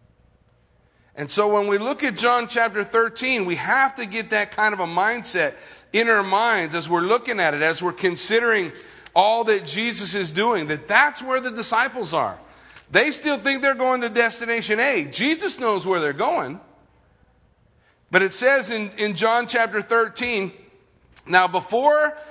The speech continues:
the feast of Passover, when Jesus knew his hour had come," now that's the hour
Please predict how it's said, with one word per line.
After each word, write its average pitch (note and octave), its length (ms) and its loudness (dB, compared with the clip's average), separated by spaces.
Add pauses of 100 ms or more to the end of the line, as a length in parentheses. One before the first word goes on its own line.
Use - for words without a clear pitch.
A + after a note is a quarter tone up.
(120)
the F3+ 120 2
feast C4 460 -2
of B3 220 -6
Passover, D#3+ 640 2
when E3+ 260 0
Jesus D4 540 -2
knew C4+ 500 0 (260)
his G3 200 4
hour A#3 260 4
had A#3 300 0
come," G3 320 2
now D#3 100 -2
that's F#3 260 2
the B3 120 -2
hour B3 460 2